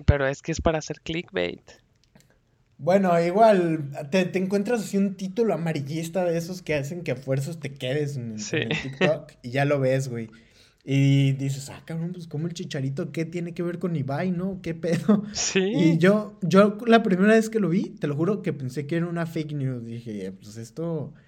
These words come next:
Speaker 2: ¿esto qué, güey? Es una broma". Pero ya después me metí como a los hashtags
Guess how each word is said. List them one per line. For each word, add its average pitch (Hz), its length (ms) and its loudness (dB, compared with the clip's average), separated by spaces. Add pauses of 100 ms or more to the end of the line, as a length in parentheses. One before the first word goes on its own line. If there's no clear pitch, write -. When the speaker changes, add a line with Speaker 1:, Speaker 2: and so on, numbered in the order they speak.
(280)
Speaker 2:
¿esto 175 400 -4
qué, 127 220 -2
güey? 160 180 2
Es 156 100 -2
una 170 180 2
broma". 165 520 0
Pero 131 160 -4
ya 143 140 0
después 190 300 0
me 190 120 6
metí - 240 12
como 175 240 4
a 165 60 -4
los 127 200 -8
hashtags 147 560 -10